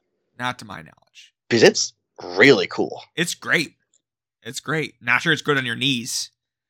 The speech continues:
Speaker 2: Oh, yeah, I can't imagine it's great to do. But I think anyone that has any interest in watching this tournament, at the very least,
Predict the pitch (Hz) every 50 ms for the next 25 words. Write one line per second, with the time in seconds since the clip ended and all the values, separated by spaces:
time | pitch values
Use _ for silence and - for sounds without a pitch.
0 | _ - 170 170 143 123 117 135 131 117 123 - 151 120 113 123 131 117 104 95
1 | 87 101 - 117 113 - - 90 127 135 110 92 - - 156 175 180 165 - -
2 | 175 220 254 247 226 185 147 127 - _ - 135 131 120 160 185 170 156 156 156
3 | 131 127 127 120 123 - 127 110 98 - 143 139 117 - - 98 110 104 110 139
4 | 165 170 147 120 127 - 110 - - - -